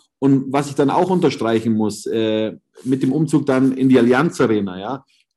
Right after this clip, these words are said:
äh, gab's dann unter anderem in der Saison zwei fünf, zwei sechs, das war die Premierensaison in, in der Allianz Arena, waren einundvierzigtausenddreihunderteinundsiebzig Zuschauer im Schnitt.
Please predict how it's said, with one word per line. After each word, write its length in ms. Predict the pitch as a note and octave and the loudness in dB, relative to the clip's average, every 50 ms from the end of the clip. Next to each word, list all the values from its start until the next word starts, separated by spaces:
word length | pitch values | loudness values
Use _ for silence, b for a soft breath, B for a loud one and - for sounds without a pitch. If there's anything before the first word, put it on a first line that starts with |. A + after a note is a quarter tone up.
| - | -2
äh, 320 | - A#2 A#2 A2 A2+ A2+ G#2 | 0 2 2 2 2 0 0
gab's 320 | G#2+ A2 G#2+ - - - | 0 -2 -2 -2 -2 -2
dann 360 | - B2+ B2 B2+ B2 A#2+ A#2+ | 0 0 2 2 2 0 -2
unter 280 | - - C#3+ C#3 C3+ - | -2 -2 -2 0 0 0
anderem 280 | B2 C3+ C3 C3 C3 B2+ | 0 2 2 2 2 2
in 60 | B2 | 2
der 100 | A#2 A#2 | 0 0
Saison 480 | A#2 A#2 A#2+ A#2+ B2+ B2 - - - - | 0 0 0 2 0 0 -2 -4 -12 -12
zwei 220 | - - C3 C3 | -6 -2 -2 -2
fünf, 260 | B2+ C3 D#3 D#3+ D#3 D#3 | 0 2 0 0 0 0
zwei 140 | - C3 | -2 -2
sechs, 240 | A#2+ C3 E3+ F3 F3+ | 2 2 2 2 2
das 120 | - A#2+ G#2 | -4 -2 -2
war 120 | A2+ A#2 | 0 0
die 60 | A#2 | 0
Premierensaison 720 | - - A2+ A2 A2+ B2 C3+ D3+ D3+ C3+ C3+ B2+ C#3 C3+ C3+ | 0 0 0 2 2 2 2 2 0 0 0 2 2 2 2
in, 320 | C3 C3 C3 B2 A#2+ A#2+ - | 2 0 0 -2 -2 -6 -6
in 140 | B2 A#2+ A#2 | -6 -2 -2
der 120 | A#2+ A2+ | -2 0
Allianz 360 | A2+ A#2 A#2+ A#2 A#2+ B2 - | 0 0 0 0 0 -2 -2
Arena, 420 | B2 A2+ A#2 A#2 A#2+ A#2+ A#2 A#2 b b b b b b - | -2 0 2 2 0 0 -2 -6 b b b b b b -6
waren 220 | - A2 A#2 A#2 - | -4 -2 -2 -2 -2
einundvierzigtausenddreihunderteinundsiebzig 1900 | - D3+ D#3+ D3+ C#3+ - - D#3 D3+ - D3+ - - A2+ B2+ C#3 C3 C#3 A#2+ F#2+ B2 A#2 C#3+ D#3+ D#3 D3 - - C3 D3 D3+ C#3+ C3 D3 C#3+ D3 C#3 B2 | 0 2 2 2 2 4 2 2 2 0 -4 -6 -2 0 0 2 2 0 0 0 0 0 0 2 2 0 -2 -2 -2 0 0 2 2 0 0 -2 -6 -8
Zuschauer 320 | - - E3 D#3 - B2+ B2 | -4 -4 -4 -2 0 0 0
im 100 | A#2+ G#2 | 0 -2
Schnitt. 280 | - G#2+ G#2 - _ | -4 -6 -8 -8 _